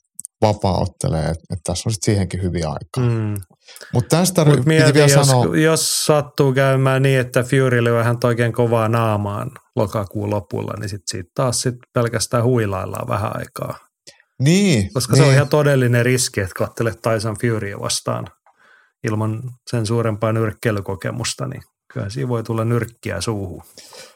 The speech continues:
Speaker 1: Todennäköisesti näin voi käydä, mut, mut olin sanomassa sitä, että, että tämähän on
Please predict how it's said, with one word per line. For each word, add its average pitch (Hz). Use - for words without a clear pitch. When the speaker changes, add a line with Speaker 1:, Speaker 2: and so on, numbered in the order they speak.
Speaker 1:
Todennäköisesti 175
näin 156
voi 135
käydä, 131
mut, 123
mut 120
olin 131
sanomassa 135
sitä, 143
että, 107
että 127
tämähän 131
on 131